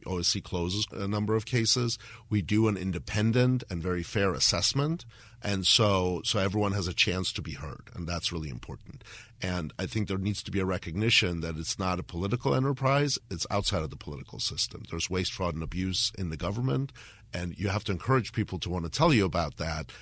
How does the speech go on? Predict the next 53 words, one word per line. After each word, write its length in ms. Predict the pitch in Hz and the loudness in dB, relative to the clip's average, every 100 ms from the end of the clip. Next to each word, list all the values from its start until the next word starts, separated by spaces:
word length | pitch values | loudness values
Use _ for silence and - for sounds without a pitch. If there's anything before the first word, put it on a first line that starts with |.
| - | -6
And 120 | 95 | -4
the 80 | 90 | 0
best 280 | 113 120 - | 2 2 2
way 100 | 104 | 0
to 100 | 90 | -2
encourage 480 | 80 156 170 127 | 0 4 4 2
them 240 | - 92 87 | 0 2 0
is 300 | - 85 - - | -2 -4 -6 -6
two 180 | - | -2
ways. 340 | 92 78 - - | -2 -2 -6 -6
One, 380 | 90 98 113 151 - - - | 0 2 2 0 -4 -8 0
make 180 | 98 | 4
sure 460 | - - 123 107 98 - - | 6 8 8 8 4 -2 -4
that 120 | 104 | 0
they're 140 | 87 | 0
heard 480 | - 113 80 80 123 120 - | 2 2 2 0 -4 -6 -2
and 100 | 95 | 0
make 160 | 92 | 2
sure 160 | - 110 | 0 0
that 160 | 98 | 0
you 60 | 80 | 0
do 120 | 127 | 2
something 360 | 135 107 80 76 | 4 4 0 -4
about 280 | 76 78 76 | -2 -2 -2
it 80 | |
once 220 | 82 90 - | -2 -2 -2
they 120 | 78 | -2
tell 260 | - 131 | 0 2
you. 240 | 92 73 - - - | 2 -2 -8 -14 -8
And 100 | 104 | 0
the 60 | 110 | 4
second 360 | - 185 147 | 4 4 4
way 140 | 123 113 | 6 6
is 120 | 110 - - | 4 0 0
make 120 | 151 | 4
sure 160 | - 175 | 6 6
they're 120 | 165 | 4
protected, 560 | 131 120 143 - 80 - - - | 2 2 2 0 -6 -8 -8 0
because 260 | 127 143 | 4 4
if 100 | 127 | 4
you 120 | 117 120 | 2 2
retaliate 540 | 101 131 180 151 107 | 4 4 8 8 6
against 360 | 95 98 95 - | 4 2 0 0
them 100 | 98 | -2
and 140 | 92 | 2
ruin 160 | 123 123 | 4 4
their 140 | 110 | 4
careers, 520 | - 101 127 104 92 - - | 2 0 4 4 2 -4 -2
they're 120 | 156 | 2
not 160 | 185 196 | 2 2
gonna 160 | 156 | 0
come 200 | 117 123 | 2 0
forward. 380 | 98 151 127 - | 0 -2 -4 -6